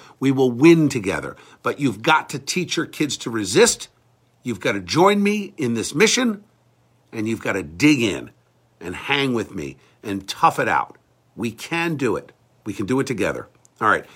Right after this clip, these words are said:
Have a great rest of your day. I will be back tomorrow. Uh, you know all my social media. Find me on, uh, multiple platforms 'cause quite honestly,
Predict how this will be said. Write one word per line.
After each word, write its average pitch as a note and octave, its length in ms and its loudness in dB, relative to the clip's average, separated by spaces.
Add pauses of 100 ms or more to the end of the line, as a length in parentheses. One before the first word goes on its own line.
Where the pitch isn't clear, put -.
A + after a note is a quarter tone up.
Have A2 100 -6
a G#2+ 60 -6
great C#3+ 180 0
rest D3+ 140 -2
of - 60 -4
your C3+ 80 -2
day. C#3 220 2
I A#2+ 100 0
will A#2 120 -2
be G#2+ 120 -6
back C3+ 260 0
tomorrow. C3+ 500 4 (320)
Uh, A2 300 2
you F3+ 120 2
know D#3 140 6
all A#2+ 140 4
my A2+ 80 2
social G#2+ 340 -2
media. F#2+ 340 -2 (120)
Find D3+ 320 4
me C3+ 160 4
on, A#2+ 320 -2
uh, A2+ 120 0
multiple C#3 360 0
platforms A#2+ 480 -4
'cause - 160 -10
quite C#3+ 200 0
honestly, B2+ 460 0